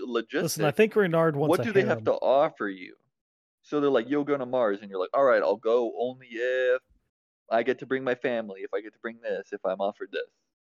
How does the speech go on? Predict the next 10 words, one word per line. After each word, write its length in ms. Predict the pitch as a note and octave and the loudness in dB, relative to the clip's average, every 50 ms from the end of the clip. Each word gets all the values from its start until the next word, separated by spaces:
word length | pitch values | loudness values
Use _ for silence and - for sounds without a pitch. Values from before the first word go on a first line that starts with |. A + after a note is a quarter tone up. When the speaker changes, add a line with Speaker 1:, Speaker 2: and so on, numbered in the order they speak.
| _ _ _ _ _ _ _ _ _ _ _ _ _ _ _ _ _ _ _ _ | _ _ _ _ _ _ _ _ _ _ _ _ _ _ _ _ _ _ _ _
Speaker 1:
You 120 | - - G#2+ | -6 -4 -2
know, 180 | G#2+ G#2+ G2+ G#2 | -2 -2 0 -2
if 180 | G#2+ G#2 - | -2 -2 -2
I 80 | G2+ G#2 | -2 0
get 120 | A2 G#2 | 0 0
to 100 | G2 G2+ | 0 2
live 240 | G2+ G#2 G#2+ G2+ G2+ _ _ _ | 2 2 2 0 0 _ _ _
in 120 | - G#2 G2 | -8 -6 -6
a 80 | F#2+ F#2+ | -6 -8
cushy-ass 680 | - - C3+ - - A#2 A2 G#2 G2+ G#2+ G#2+ - | -8 -8 -10 -8 -6 -4 -2 0 0 0 -2 -6